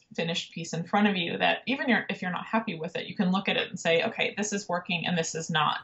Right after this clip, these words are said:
Maybe on my next piece, I can focus on these things to make it better."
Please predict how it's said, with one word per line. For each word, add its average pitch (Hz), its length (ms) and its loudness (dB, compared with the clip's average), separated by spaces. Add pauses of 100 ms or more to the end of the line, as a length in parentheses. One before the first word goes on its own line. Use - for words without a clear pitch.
(360)
Maybe 202 260 4
on 175 120 4
my 170 120 0
next 233 380 -2
piece, 156 360 -10
I 175 100 0
can 185 180 -2
focus 180 420 -2
on 165 140 0
these 170 220 -4
things 156 380 -2
to 190 100 -6
make 151 180 0
it - 100 -8
better." 160 380 2